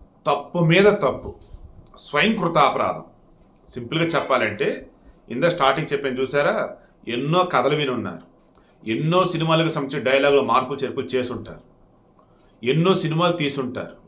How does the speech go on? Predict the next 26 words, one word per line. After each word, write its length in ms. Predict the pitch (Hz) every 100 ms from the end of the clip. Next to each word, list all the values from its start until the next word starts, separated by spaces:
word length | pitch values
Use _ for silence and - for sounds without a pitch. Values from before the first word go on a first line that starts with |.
| 107
వినుంటారు, 500 | 135 160 165 135 - - 151
చూసుంటారు. 500 | 156 135 110 98 - _ _ _ _ _ - 196
ఇంత 160 | 185 208 208
చిన్న 280 | 208 196 247 226
లాజిక్ 320 | 190 180 185
ఎలా 100 | 160 165
మిస్ 160 | 160 160
అయ్యారు 140 | 143 127
అసలు? 160 | 127 127 123 - - - - - - - - - - - - -
ఇప్పుడు 220 | 110 123 175 - - - - - - - - - - 110 104
బెయిల్ 260 | 123 156 202
మీద 80 | 196 185
కూడా 120 | 165
ఏంటి, 120 | 160 117
మధ్యంతర 420 | 113 117 156 165 127
బెయిల్ 180 | 95 -
అది. 120 | - - - - - - - - - - - - - _ - _ _ - - - _ - _ - - 135
And 180 | 165 139 90 - - - - - - -
హైకోర్టు 480 | 127 170 - 202 202 143
ఆ 20 | 127
మధ్యంతర 360 | 120 131 175 196
బెయిల్ 120 | 170 170
ఇస్తూ 120 | 160
కూడా 100 | 156 147
ఏం 60 | 151
చెప్పింది? 400 | 147 147 131 131